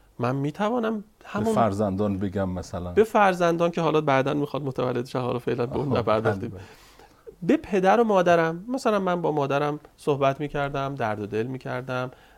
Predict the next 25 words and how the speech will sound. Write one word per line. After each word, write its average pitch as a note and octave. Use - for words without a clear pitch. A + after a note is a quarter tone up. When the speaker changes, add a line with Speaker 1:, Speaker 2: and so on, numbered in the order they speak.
Speaker 1:
م-، A#2+
مسافرتی A2+
رفته C3
بودم، B2
سر A#2+
کلاسی، A#2+
درسی، A#2+
ارتباطات A2+
کاری A2+
و A#2
شغلی، B2
خب C4+
صحبت C#4+
می‌کردم D#3
با D3
مادرم. D3
بعد C4
می‌گم C4
اتفاقاً D4
خانم A#3
منم A#3
یه A3
موضوعی G#3
رو G#3+
گفت. G3